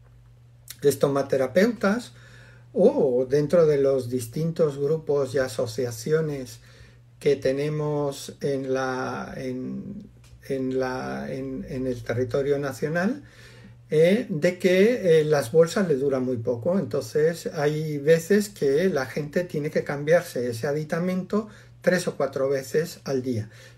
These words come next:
mientras que de forma normal ese mismo aditamento puede durar, dependiendo del, del tipo de bolsa, etcétera, te puede durar tres, cuatro, incluso hasta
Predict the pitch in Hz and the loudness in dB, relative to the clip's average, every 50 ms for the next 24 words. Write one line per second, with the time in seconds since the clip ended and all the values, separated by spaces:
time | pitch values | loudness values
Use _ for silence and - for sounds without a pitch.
0 | - - 175 196 208 196 202 214 202 202 - - - 175 165 156 196 - - - | -4 4 6 8 8 8 6 4 2 2 0 -2 0 2 2 2 2 -2 -12 -20
1 | - - - - - 127 131 127 - - 151 143 151 156 156 156 156 160 160 156 | -20 -20 -20 -16 -6 -4 -4 -4 2 2 2 2 2 0 -2 -2 0 0 0 0
2 | 165 180 185 196 202 233 254 - 170 170 - - 196 175 170 165 190 180 175 175 | 0 2 4 4 4 2 0 -2 -4 -4 -2 -2 -2 -2 -2 -2 0 0 0 0
3 | 175 170 170 190 185 185 175 170 160 160 - 214 233 233 - - - 156 160 160 | -2 -2 -4 -4 -2 -2 -2 -4 -4 -4 -4 -4 -4 -4 -8 -6 4 8 8 8
4 | 165 185 185 180 185 185 185 185 170 175 - - - 131 113 139 123 123 127 131 | 8 8 4 2 2 4 4 4 4 4 0 -2 -4 -6 -6 -6 -8 -8 -6 -6
5 | 143 147 147 147 147 151 147 147 151 147 143 143 135 139 - - 151 131 135 127 | -6 -6 -4 -4 -2 -2 0 2 2 2 2 2 0 -2 -8 -10 -6 -2 -2 -2
6 | 120 113 - 143 123 - 147 135 135 139 151 202 254 240 233 220 - - - - | -2 -4 -8 -8 -4 -2 0 0 0 2 4 6 6 6 4 2 -2 -4 -4 -4
7 | - 196 185 - 190 160 190 - - - - - - - - - - 143 - 175 | -2 -6 -4 -2 -4 -4 -4 -6 -8 -12 -20 -20 -20 -20 -20 -10 -8 -2 6 6
8 | 170 180 185 170 160 160 165 170 175 175 - - - 151 165 170 165 - - - | 8 8 8 6 4 4 6 4 4 2 0 -2 2 4 4 4 2 -4 -2 -2
9 | 147 156 156 - 175 165 156 139 - - 139 135 139 - 170 156 147 - - 123 | -2 -2 -2 -2 -2 -2 -2 -4 -4 -4 -6 -6 -4 -4 -4 -4 -4 -6 -8 -10
10 | 113 - - 143 156 160 156 - - | -10 -8 -6 -6 -6 -6 -6 -10 -14